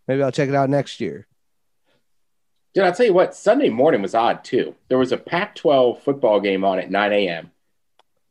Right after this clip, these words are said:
Speaker 2: Uh, and then you had Red Zone. The Masters was on, and then the governor had a press conference at eleven. I was just like, "Twenty twenty, <laughs> you are crazy. Like, what is going on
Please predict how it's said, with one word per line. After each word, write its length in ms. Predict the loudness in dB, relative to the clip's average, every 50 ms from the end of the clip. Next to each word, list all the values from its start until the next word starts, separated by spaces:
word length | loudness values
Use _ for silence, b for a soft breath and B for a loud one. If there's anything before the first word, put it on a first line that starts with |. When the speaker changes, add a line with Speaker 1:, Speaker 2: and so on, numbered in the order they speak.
| _ _
Speaker 2:
Uh, 460 | -4 -2 0 0 0 0 0 0 -2 -6 -8 _ _ _ _ _ _ -8
and 160 | -6 -2 -2
then 100 | 0 0
you 80 | 0
had 240 | 0 0 0 0 -2
Red 280 | 0 0 0 0 -2 -6
Zone. 420 | -8 -8 -8 -8 -8 -18 -20 -20 _ _ _ _ _ _ _ -4
The 80 | -4 -4
Masters 600 | -2 -2 -4 -4 -4 -4 -6 -8 -8 -6 -6 -6 -8
was 160 | -8 -4 -2
on, 420 | -2 -2 0 -2 -4 -6 -10 -12 _ -10
and 100 | -8 -8
then 120 | -6 -6 -6
the 60 | -6
governor 400 | -2 0 0 0 0 -2 -4 -2
had 120 | -2 -4 -4
a 20 |
press 300 | -4 -2 -2 -2 -2 -4
conference 360 | -10 -10 -10 -10 -12 -10 -6
at 100 | -6 -6
eleven. 380 | -4 -4 -4 -4 -4 -4 -8 -16 _ _ -16
I 60 | -16
was 80 | -12
just 180 | -12 -12 -8 -4
like, 280 | -2 -2 -2 -4 -8 _ _ _ -16 -12 -10 -10 -8 -8 -6 -6 -6 -4
"Twenty 280 | -2 0 0 0 0 -2
twenty, 580 | -4 -4 0 0 2 2 2 0 0 -2 -4 _ _ _
<laughs> 80 | -12
you 380 | -10 -6 -2 0 0 0 2 2
are 160 | 2 2 2
crazy. 640 | 0 -2 -6 -4 0 0 0 0 -2 -6 -14 -14 _ B B B B B B -6
Like, 200 | -6 -6 -6 -6 -4
what 220 | -2 -2 -2 -2
is 160 | -4 -6 -4
going 360 | -2 -2 0 0 0 0 0 0
on 420 | 0 0 0 0 -2 -2 -2 -6